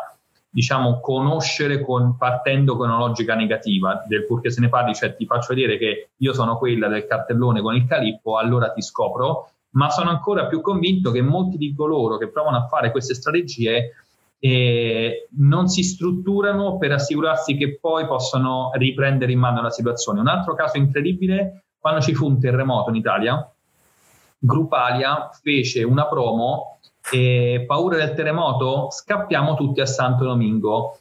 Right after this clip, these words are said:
Allora vennero pesantemente criticati, però io sono convinto che errare è umano. Cioè il mio manager mi diceva sempre: "Luca, quanti errori hai fatto oggi?"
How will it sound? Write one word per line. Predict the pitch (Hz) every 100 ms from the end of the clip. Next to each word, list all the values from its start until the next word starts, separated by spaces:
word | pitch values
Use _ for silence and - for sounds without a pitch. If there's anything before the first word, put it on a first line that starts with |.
| _ -
Allora | 160 151 151
vennero | 185 147 127 127 123 - -
pesantemente | 170 175 170 170 - 180 214 240 196 147
criticati, | 135 127 123 120 98 101 123 151 190 - _ _
però | 202 226
io | 190 196
sono | 185 147
convinto | 147 156 127 120 117 127
che | 135 123 113 - _ -
errare | 156 151 175 185 165
è |
umano. | 127 120 107 107 104 - -
Cioè | - 131
il |
mio | 139 151
manager | 180 165 131 127 123
mi | 127
diceva | 139 139 123 117
sempre: | 127 120 135
"Luca, | - 117
quanti | 156 156 143
errori | 143 135 127 117
hai |
fatto | 120 101 - 95
oggi?" | 95 113 131